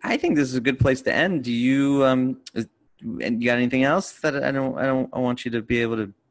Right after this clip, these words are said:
tell, uh, what, did I miss anything important? 'Cause I really wanna talk about congruence and authenticity. I think we really did, did that pretty well.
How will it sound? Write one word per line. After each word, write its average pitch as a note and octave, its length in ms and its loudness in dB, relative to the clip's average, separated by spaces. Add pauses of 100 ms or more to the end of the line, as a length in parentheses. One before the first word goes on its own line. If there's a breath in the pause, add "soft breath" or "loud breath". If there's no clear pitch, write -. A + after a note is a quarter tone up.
(160)
tell, G#2+ 460 -2
uh, G#2 260 0 (360 soft breath)
what, A#2+ 140 0
did A2+ 80 4
I A2 60 4
miss A2+ 200 0
anything A#2+ 240 -2
important? B2 460 -4
'Cause A2+ 240 -8
I A#2+ 40 -4
really C#3 180 0
wanna A#2+ 160 0
talk A2+ 120 -4
about G2+ 200 -4
congruence F#2+ 400 -8
and F2+ 80 -16
authenticity. F2+ 600 -14 (420 loud breath)
I - 40 -20
think F2+ 160 -14
we F2+ 80 -10
really F2 200 -10
did, E2+ 180 -14 (140)
did F2 140 -14
that - 200 -12
pretty F2+ 200 -10
well. E2+ 220 -14